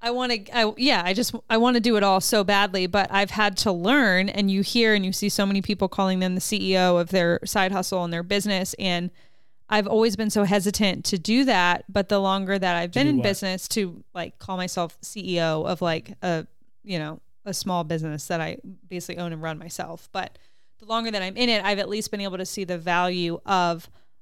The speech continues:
Speaker 1: operating as a C E O and really having to make decisions about tools, people,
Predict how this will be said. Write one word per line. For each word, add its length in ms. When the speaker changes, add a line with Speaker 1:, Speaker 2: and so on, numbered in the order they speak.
Speaker 1:
operating 920
as 240
a 80
C 380
E 40
O 380
and 220
really 440
having 420
to 560
make 340
decisions 880
about 500
tools, 580
people, 600